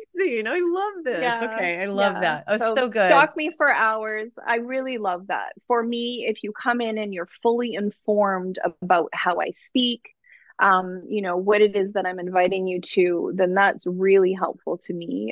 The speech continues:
Speaker 2: Um, you know, my introductory offer is something that will last you for years and years and years and years. This information does not go away. So if this is the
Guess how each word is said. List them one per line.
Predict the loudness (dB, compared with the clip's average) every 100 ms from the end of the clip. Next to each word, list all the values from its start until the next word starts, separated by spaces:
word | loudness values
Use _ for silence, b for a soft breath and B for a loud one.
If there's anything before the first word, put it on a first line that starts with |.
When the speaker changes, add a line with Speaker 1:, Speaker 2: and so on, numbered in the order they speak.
| 2
Speaker 2:
Um, | 2 2 -2 -4
you | 0
know, | 2
my | 2 0 2
introductory | 2 4 2 4 2 2 -4 -4 0
offer | 0 0 -2 -4
is | -4 -6
something | -6 -4 -8 -4
that | -4 -2
will | -2 2
last | 2 2 -2 -8 -8
you | -6
for | -4
years | 0 4 6 4 2
and | -2
years | 0 -2 -2
and | -4
years | -2 -2 -2
and | -8 -6
years. | -6 -8 _ B B 2
This | 4 6
information | 4 6 4 2 2 0 0
does | 0 0 0
not | -2 -2
go | -2
away. | -2 -2 -4 -6 -10 B B
So | 2 4
if | 6
this | 4 2
is | -2
the | -2